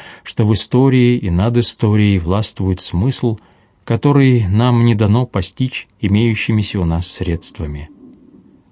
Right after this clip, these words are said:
Нам неведомо и нельзя познать, что есть сама суть истории, её абсолют, что есть там, по ту сторону времени». Вопреки этому скепсису,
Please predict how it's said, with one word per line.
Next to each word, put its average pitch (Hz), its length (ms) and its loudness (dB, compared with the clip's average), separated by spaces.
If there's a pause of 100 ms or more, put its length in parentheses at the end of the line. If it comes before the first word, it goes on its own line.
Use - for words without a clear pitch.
Нам 123 280 4
неведомо 127 800 2
и 101 80 -2
нельзя 98 360 2
познать, 90 560 -2 (300)
что - 360 0
есть 127 320 0
сама 98 320 0
суть 104 340 -2
истории, 82 680 -4 (280)
её 92 260 -2
абсолют, 90 600 -4 (440)
что - 280 -2
есть 110 420 -2
там, 120 420 -2 (100)
по 98 100 -4
ту 110 140 -4
сторону 87 520 -2
времени». 73 600 -8 (1800)
Вопреки 127 760 2 (360)
этому 95 500 0
скепсису, - 800 -6